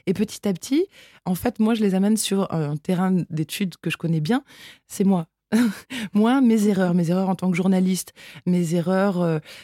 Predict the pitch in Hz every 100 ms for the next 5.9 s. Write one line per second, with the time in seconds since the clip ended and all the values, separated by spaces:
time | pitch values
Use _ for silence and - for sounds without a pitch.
0 | - - 139 - - 170 165 175 170 202
1 | 202 165 196 214 - 170 175 160 151 196
2 | 208 202 214 196 233 240 240 180 - 185
3 | - 170 151 170 175 180 170 - 180 -
4 | 208 226 247 294 - - - 160 165 160
5 | 170 - - 165 170 185 190 233